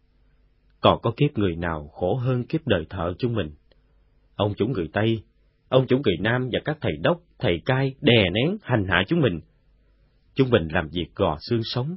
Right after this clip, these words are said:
dẹo xương sườn, mà còn bị đòn roi đá đít bạc tai, chẳng khác gì thân trâu ngựa. Vậy mà miếng ăn, cái mặc, nơi ở của chúng mình, thử hỏi có hơn kiếp con vật là bao nhiêu?"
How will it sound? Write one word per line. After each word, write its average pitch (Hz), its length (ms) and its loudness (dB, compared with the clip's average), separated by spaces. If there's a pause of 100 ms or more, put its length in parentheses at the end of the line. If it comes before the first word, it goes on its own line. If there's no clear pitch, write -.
(140)
dẹo 110 220 4 (120)
xương 143 100 2 (120)
sườn, 85 180 -2 (640)
mà 113 100 2
còn 107 200 4
bị 98 140 -2
đòn 98 260 2
roi 120 240 -4
đá 135 260 -2
đít 196 100 0 (120)
bạc 87 260 2
tai, 127 280 -4 (500)
chẳng 131 140 6
khác 185 180 0
gì 92 300 0 (160)
thân 151 140 0
trâu 147 200 4
ngựa. 98 280 -2 (1080)
Vậy 85 180 0
mà 90 220 0
miếng 107 240 -2
ăn, 113 280 -6
cái 139 180 -4
mặc, 98 200 -2 (440)
nơi 123 280 0
ở 95 180 -4
của 110 140 -4
chúng 143 140 -4
mình, 92 200 -4 (720)
thử 120 120 2
hỏi 92 240 -2 (120)
có 147 80 -2
hơn 131 240 -2
kiếp 170 180 -2
con 127 220 -4
vật 92 180 -2
là 80 120 -6
bao 101 220 -10
nhiêu?" 120 200 -2